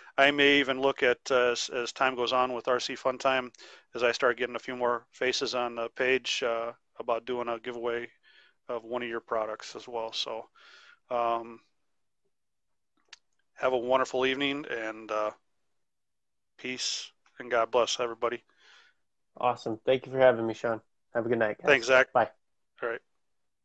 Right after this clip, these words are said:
Speaker 1: Peace, everybody. God bless. Have a wonderful evening. Thank you for all, thank you all for coming in and watching and, uh,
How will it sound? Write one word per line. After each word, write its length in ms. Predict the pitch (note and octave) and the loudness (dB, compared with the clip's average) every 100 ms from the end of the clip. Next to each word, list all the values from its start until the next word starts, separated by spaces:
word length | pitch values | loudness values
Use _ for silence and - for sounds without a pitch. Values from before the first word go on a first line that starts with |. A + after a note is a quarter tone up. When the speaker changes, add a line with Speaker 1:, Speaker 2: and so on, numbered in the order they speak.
| _ _ _ _ _ _ _ _ _ _ _ _ _ _ - - | _ _ _ _ _ _ _ _ _ _ _ _ _ _ -10 2
Speaker 1:
Peace, 240 | B2+ - | 4 6
everybody. 520 | B2+ A#2+ B2 A#2+ A2 C3+ - _ - - C3+ | 8 8 8 6 4 0 -12 _ -20 -4 2
God 200 | A#2+ A#2+ | 4 6
bless. 360 | A#2 A2+ - C3 C3+ | 6 6 4 2 -2
Have 200 | - C3+ | 2 6
a 60 | A2+ | 8
wonderful 360 | A#2+ A2+ C3 | 6 6 4
evening. 340 | A#2 A#2 A2+ A2+ - | 6 6 4 0 -4
Thank 220 | - B2 - | 2 2 2
you 60 | |
for 160 | - B2+ | 4 6
all, 380 | B2+ B2+ B2+ A#2+ - - - - | 6 6 4 0 -6 -8 -8 0
thank 180 | D3 C#3+ | 2 6
you 120 | C#3 | 6
all 120 | C#3+ | 6
for 120 | C#3+ | 4
coming 280 | - C#3 C3+ | 4 6 6
in 180 | C#3 C#3+ | 6 6
and 140 | A#2+ | 6
watching 420 | B2 C3 - C#3 | 4 4 4 4
and, 280 | C3+ A2+ A2+ | 4 6 6
uh, 240 | A2+ A2+ | 4 4